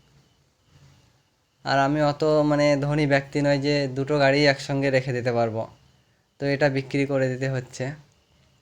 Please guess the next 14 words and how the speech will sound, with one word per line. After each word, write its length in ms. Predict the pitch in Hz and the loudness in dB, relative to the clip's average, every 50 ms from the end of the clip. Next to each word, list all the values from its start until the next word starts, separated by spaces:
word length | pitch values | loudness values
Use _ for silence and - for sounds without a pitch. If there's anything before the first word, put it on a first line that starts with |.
| _ _ _ _ _ _ _ _ _ _ _ _ _ _ - - _ _ _ _ _ _ _ - | _ _ _ _ _ _ _ _ _ _ _ _ _ _ -20 -20 _ _ _ _ _ _ _ -8
তো 40 | 151 143 | -8 -4
খুব 160 | - 170 151 151 156 | -4 -4 -2 0 -2
মিস 140 | 156 151 151 | -2 -2 -4
করব 240 | - - 151 147 143 143 143 139 | -2 0 0 0 2 2 2 2
গাড়িটাকে। 440 | 139 139 139 131 135 131 135 135 147 165 - - _ _ _ _ _ _ _ _ _ _ _ _ _ _ _ _ | 2 2 2 2 0 -2 -2 -4 -6 -6 -10 -18 _ _ _ _ _ _ _ _ _ _ _ _ _ _ _ _
নতুন 320 | 143 143 143 143 160 165 170 170 156 | -8 -8 -6 -4 -2 -2 0 0 0
যতই 320 | 143 147 147 147 160 165 160 | 0 0 2 2 0 0 0
পাই, 220 | 156 151 135 131 127 127 127 | 2 2 2 2 2 -2 -4
তবে 180 | - 135 139 151 | -4 -4 -4 -4
পুরোনোটাকে 580 | 151 - 147 147 147 147 147 139 147 139 151 151 | -4 -4 -2 -2 0 0 0 -2 -2 -2 -2 -2
ভুলব 280 | 143 139 143 135 131 127 131 | -2 -2 -4 -4 -2 -2 -2
না। 140 | 127 131 139 151 - - _ _ _ _ _ _ _ _ _ _ _ _ _ _ _ _ _ _ _ _ _ _ _ _ _ 147 | -2 -2 -4 -6 -8 -16 _ _ _ _ _ _ _ _ _ _ _ _ _ _ _ _ _ _ _ _ _ _ _ _ _ -8
দশ 280 | 143 151 151 156 151 147 | -4 -2 -2 -2 -2 -2
বছরের 440 | 143 151 156 151 - 170 156 165 160 | -4 -4 -4 -2 -2 -2 0 0 -2